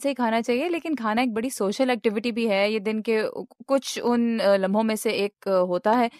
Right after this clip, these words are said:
جب ہم اپنی فیملی کے ساتھ بیٹھتے ہیں، تو اس کو فیملی کے ساتھ انجوائے کرنا چاہیے۔ میں حالانکہ journalist ہوں، لیکن میں اپنے phone سے خوشی خوشی دور بھی رہتی ہوں، اور مجھے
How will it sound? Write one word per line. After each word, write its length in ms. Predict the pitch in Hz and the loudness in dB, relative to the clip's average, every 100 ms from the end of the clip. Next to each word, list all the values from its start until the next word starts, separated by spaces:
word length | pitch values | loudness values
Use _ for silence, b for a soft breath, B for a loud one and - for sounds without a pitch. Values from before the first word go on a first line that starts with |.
| B B | B B
جب 100 | 214 | -2
ہم 120 | 220 208 | 2 0
اپنی 220 | - 208 | -2 -4
فیملی 340 | 196 190 214 | 0 0 0
کے 100 | 220 | -2
ساتھ 240 | 214 202 185 | 0 0 0
بیٹھتے 300 | 185 185 220 | 0 0 -4
ہیں، 80 | |
تو 140 | 269 320 | -2 -4
اس 120 | 294 | -2
کو 100 | 330 | -2
فیملی 340 | 247 208 233 | 0 0 0
کے 80 | 262 | -2
ساتھ 220 | 269 247 | -2 -2
انجوائے 280 | 247 226 226 | -2 -2 0
کرنا 220 | 240 254 | 0 0
چاہیے۔ 220 | 254 262 269 B B B | 2 2 2 B B B
میں 160 | 208 269 | 0 4
حالانکہ 360 | 247 247 269 | 4 4 0
journalist 480 | 247 226 240 269 254 | 0 2 2 0 0
ہوں، 100 | 269 | 0
لیکن 280 | 254 240 208 | 0 0 -2
میں 100 | 214 | -4
اپنے 200 | 214 226 226 | -2 -4 -4
phone 260 | 208 208 | -4 -4
سے 220 | 214 214 214 | -2 -2 -4
خوشی 240 | - 220 294 | -6 -6 -4
خوشی 260 | 277 254 | -4 -4
دور 200 | 247 202 | -2 -2
بھی 140 | 196 240 | 0 2
رہتی 240 | 247 240 | 2 2
ہوں، 100 | 269 277 B B | 0 0 B B
اور 80 | 208 | -6
مجھے 200 | 214 214 | -2 -2